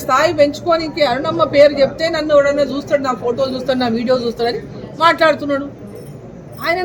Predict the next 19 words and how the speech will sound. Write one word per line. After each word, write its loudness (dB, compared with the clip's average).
నా 0
స్థాయి 2
అసలు 0
ఆయన -2
ఏంది, -2
ఆయన -2
కథ -6
ఏంది, -6
ఆయన -2
బ్యాక్‌గ్రౌండ్ -2
ఏంది -4
మర్చిపోయిన -4
వాళ్ళు. -4
ఆయన 0
బ్యాక్‌గ్రౌండ్ 4
మర్చిపోయి -2
మాట్లాడుతున్నాడు. -2
తల్లి 4
పాలు 6